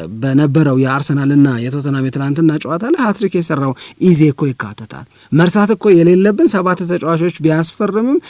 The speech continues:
ቪክቶር ዮኮሬሽ እና ማርቲን ዙቢሜንዲ እኮ ናቸው ቤስት ኢለቨኑን በቋሚነት ሊቀላቀሉ የሚችሉት። ሌሎቹ እኮ ስኳዱን ለማጠናከር ስኳዱን ለማስፋት የፈረሙ ናቸው። ግን ደግሞ እነሱም ቢሆኑ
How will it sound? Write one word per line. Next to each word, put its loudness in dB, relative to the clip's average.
ቪክቶር 4
ዮኮሬሽ 2
እና 2
ማርቲን 0
ዙቢሜንዲ 4
እኮ 0
ናቸው -2
ቤስት 4
ኢለቨኑን 4
በቋሚነት 4
ሊቀላቀሉ 2
የሚችሉት። 4
ሌሎቹ 4
እኮ -6
ስኳዱን 2
ለማጠናከር 0
ስኳዱን 0
ለማስፋት 4
የፈረሙ 4
ናቸው። 0
ግን 4
ደግሞ 2
እነሱም 6
ቢሆኑ 2